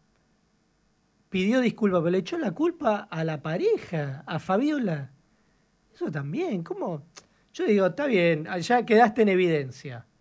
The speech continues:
Eh, ¿viste? Como cuando te descubren con un amante en la cama. Te sacan la foto y decís, eh, lo negaste durante dos años. Bueno, te sacaron la foto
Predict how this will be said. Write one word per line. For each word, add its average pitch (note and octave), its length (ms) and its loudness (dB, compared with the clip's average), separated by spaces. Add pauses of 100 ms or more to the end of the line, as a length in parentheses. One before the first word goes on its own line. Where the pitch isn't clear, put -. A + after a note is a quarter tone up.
(320)
Eh, D4+ 100 -6
¿viste? C4 200 2
Como F3+ 220 4
cuando E3 260 4
te F3 100 -2
descubren B3 880 4 (640)
con E3+ 200 2
un A3+ 120 2
amante A#3 420 2
en E3+ 100 2
la D#3 100 0
cama. E3 480 -2 (460)
Te D#3+ 120 -4
sacan A#3 320 6
la A#3+ 120 6
foto C4 360 4
y A3 40 2
decís, G#3+ 280 -2 (280)
eh, G3+ 260 -4
lo F3 180 4
negaste G3+ 460 6
durante F#3+ 600 0 (260)
dos G#3 340 2
años. C#3+ 380 -2
Bueno, F3+ 400 0 (100)
te E3+ 100 -4
sacaron A3 420 4
la G#3+ 120 6
foto A#3+ 580 2